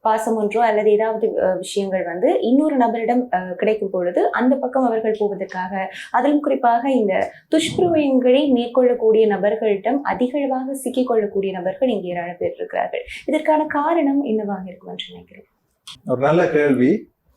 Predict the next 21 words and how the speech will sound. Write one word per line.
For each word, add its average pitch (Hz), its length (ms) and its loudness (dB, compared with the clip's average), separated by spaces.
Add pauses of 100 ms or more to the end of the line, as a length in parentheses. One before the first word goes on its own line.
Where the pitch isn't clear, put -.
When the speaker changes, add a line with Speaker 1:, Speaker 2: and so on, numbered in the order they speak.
(340)
Speaker 2:
அஹ், 127 260 -2
நான் 139 180 0
நினைக்கிறேன் 175 560 -2
இந்த 147 200 0
கேள்விக்குரிய 165 680 2
விடையை 156 400 0
வந்து 151 200 -2
நாங்க 180 240 0
உளவியல் 185 440 4
ரீதியாக, 147 560 0 (220)
உளவியல், 156 600 -2 (200)
அஹ், 127 300 -4 (440)
so 131 220 -4
based 156 260 2
on 170 120 -2
the 160 60 -2
psychology, 143 720 0
we 151 140 -2
need 139 240 -8
to, 147 140 -4 (580)
அஹ், 123 640 -4